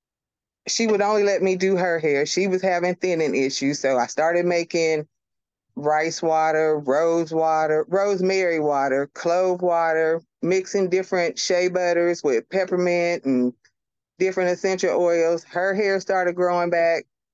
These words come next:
and that's pretty much how I got into it and how I'm still doing <laughs> it.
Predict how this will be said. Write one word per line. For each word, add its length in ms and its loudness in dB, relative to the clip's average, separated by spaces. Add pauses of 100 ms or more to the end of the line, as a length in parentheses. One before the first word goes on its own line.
(680)
and 520 0 (720)
that's 240 -2
pretty 320 -2
much 260 0
how 120 0
I 80 0
got 260 0
into 440 0
it 80 0
and 300 0
how 160 0
I'm 140 0
still 300 -2
doing 420 -2
<laughs> 40 -16
it. 640 -6